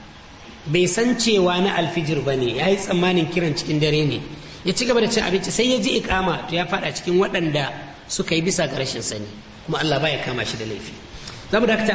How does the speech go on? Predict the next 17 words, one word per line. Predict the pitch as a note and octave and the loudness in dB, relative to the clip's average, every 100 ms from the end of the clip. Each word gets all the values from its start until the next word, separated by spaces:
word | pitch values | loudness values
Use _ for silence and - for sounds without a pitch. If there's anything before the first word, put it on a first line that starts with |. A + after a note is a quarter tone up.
| D#3 | 2
akan | F3+ | 2
waɗannan | F#3 F3+ D3 | 2 2 2
tambayoyi | F#3 F#3+ F#3+ F3 | 4 6 6 6
domin | D#3 | 4
mu | D3+ | 2
ci | D#3+ | 0
gaba | D3+ | 0
da | C#3 | 0
karatu, | C#3 C3 B2+ F#3 G3 - - - - - | 0 -2 2 2 2 -4 -12 -14 -16 -2
tare | F3 F#3 | 2 2
da | |
fatar | F3 E3 E3+ E3 | 2 2 2 2
Allah | E3 D3+ | 2 2
Ta'ala | D3+ D3 D3+ D3+ | 0 0 2 2
ya | C#3 - | 2 2
mana | D3 C3 | 2 2
jagora, | B2 B2+ E3 | 0 2 4